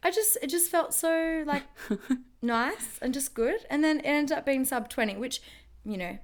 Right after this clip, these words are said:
Speaker 1: maybe for lots of people is not very exciting, but I was like
Speaker 2: For lots of people, that's the dream.
Speaker 1: Oh, well, okay,
Speaker 2: Sub
Speaker 1: maybe,
Speaker 2: twenty.
Speaker 1: but, yeah, but I was just so pleased. I was like, "Wow, like, that just felt so nice. That just felt fine. It just felt normal."
Speaker 2: <laughs>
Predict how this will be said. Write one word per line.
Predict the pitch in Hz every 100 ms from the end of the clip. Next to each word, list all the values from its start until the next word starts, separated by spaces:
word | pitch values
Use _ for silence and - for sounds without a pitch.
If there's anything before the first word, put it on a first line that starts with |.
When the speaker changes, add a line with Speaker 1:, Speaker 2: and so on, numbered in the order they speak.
| -
Speaker 1:
maybe | 370 370
for | 277
lots | 226 - -
of | 220
people | 190 185 185 196 - - - - - 254
is | 247 202 - -
not | 208 196 -
very | 190 180
exciting, | 139 - 220 262 233
but | 220 277 -
I | 381
was | 453 480
like | 494 494
Speaker 2:
For | 226
lots | 240 349 403
of |
people, | 349 339 320
that's | 277 277 - - - - - - - - -
the | 190
dream. | 220 220 381 214 - - - - _ _ _ -
Speaker 1:
Oh, | 330 285
well, | 208 294 277 -
okay, | 302 294 247 -
Speaker 2:
Sub | 247
Speaker 1:
maybe, | 277 359 392
Speaker 2:
twenty. | 311 254 294
Speaker 1:
but, | 294 - - - _ _ -
yeah, | 370 539 466
but | -
I | -
was | 453 494
just | 440 -
so | 403
pleased. | 392 427 381
I |
was | 370
like, | 403 403 523 587
"Wow, | 226 - - - _ -
like, | 359
that | 440
just | 403 392
felt | - 349 359
so | 330 330
nice. | 330 302 196 214
That | 285
just | 294 -
felt | 269 226 -
fine. | 226 240 226
It | 233
just | 233
felt | 226 202
normal." | 196 202 190
Speaker 2:
<laughs> | 494